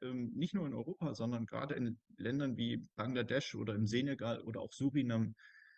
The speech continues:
ähm, zusammenhängen und was man da machen kann, um die Versorgung für Menschen mit Diabetes da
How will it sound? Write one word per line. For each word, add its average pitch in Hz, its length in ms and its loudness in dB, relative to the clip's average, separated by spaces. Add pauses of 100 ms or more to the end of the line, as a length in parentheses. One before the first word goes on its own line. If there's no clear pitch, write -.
(240)
ähm, 107 680 2
zusammenhängen 110 720 0
und 104 160 -2
was 110 160 -2
man 113 140 2
da 104 120 0
machen 117 320 -2
kann, 110 220 -2
um 110 140 0
die 104 80 -6
Versorgung 101 520 -2
für 101 140 -2
Menschen 98 380 0
mit 98 160 -4
Diabetes 92 680 -4
da 87 440 -4